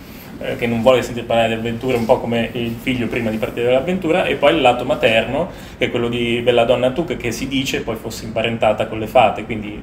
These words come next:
con un reame periglioso, cioè con un reame altro rispetto alla contea, e quindi appunto lui torna forte di questa,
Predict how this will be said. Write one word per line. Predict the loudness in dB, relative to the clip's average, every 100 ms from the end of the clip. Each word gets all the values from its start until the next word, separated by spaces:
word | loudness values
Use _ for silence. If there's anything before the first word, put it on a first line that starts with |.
| -10
con | -8
un | -4 -4
reame | 0 2 2 2 -2
periglioso, | -4 -6 -2 0 0 0
cioè | -4 -4
con | -4
un | -4 -6 -8 -6
reame | -2 2 4
altro | 4 2 -2 -4
rispetto | -6 -6 -4
alla | -2 -2
contea, | -4 -4 -2 -2 -4 -12 -16 -16 -10
e | -6
quindi | -4 -4 -6
appunto | -6 -4
lui | -2 0
torna | 0 0 0 -2 -10 -18 -10
forte | 0 2 2 -2
di | -4
questa, | -4 -4 2 2 4 0